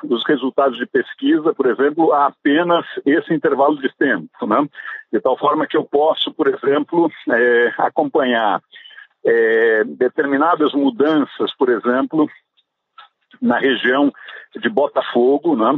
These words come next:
Uma região muito, é, é, fotografada e muito registrada por viajantes também, em função, né,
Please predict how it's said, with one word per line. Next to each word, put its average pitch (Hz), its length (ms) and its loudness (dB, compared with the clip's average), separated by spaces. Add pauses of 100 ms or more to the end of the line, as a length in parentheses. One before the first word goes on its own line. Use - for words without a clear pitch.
(100)
Uma 110 120 0
região 117 360 0
muito, 123 500 0 (160)
é, 101 360 2 (580)
é, 101 420 0
fotografada 131 880 0
e - 20 2
muito 127 200 0
registrada 113 560 -2
por 117 180 -4
viajantes 123 480 0
também, 147 340 -2
em 107 60 -4
função, 120 560 -2 (100)
né, 120 240 0